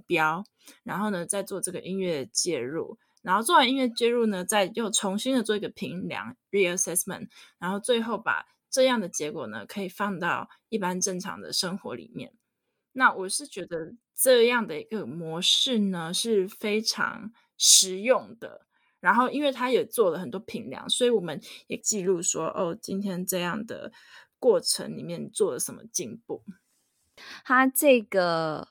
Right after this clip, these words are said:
Speaker 2: 模式呢，就是强调说治疗师要有这样子的思维，这个治疗的目标结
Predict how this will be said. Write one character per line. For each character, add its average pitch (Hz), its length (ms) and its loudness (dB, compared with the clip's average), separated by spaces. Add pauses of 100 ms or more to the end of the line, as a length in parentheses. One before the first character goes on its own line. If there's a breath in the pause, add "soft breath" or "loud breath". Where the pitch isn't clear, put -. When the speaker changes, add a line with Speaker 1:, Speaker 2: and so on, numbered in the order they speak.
(140)
Speaker 2:
模 175 280 0
式 247 240 4
呢， 175 320 0
就 190 140 -2
是 202 160 2
强 170 320 -2
调 175 260 4
说 170 300 0
治 226 180 2
疗 147 180 6
师 170 240 -4
要 180 140 2
有 - 160 -6
这 175 100 -6
样 160 120 -6
子 - 140 -14
的 - 100 -10
思 190 400 6
维， 165 460 4 (160 soft breath)
这 220 180 4
个 147 100 2
治 - 140 -2
疗 147 220 4
的 160 120 -2
目 196 200 2
标 160 240 4
结 151 280 -6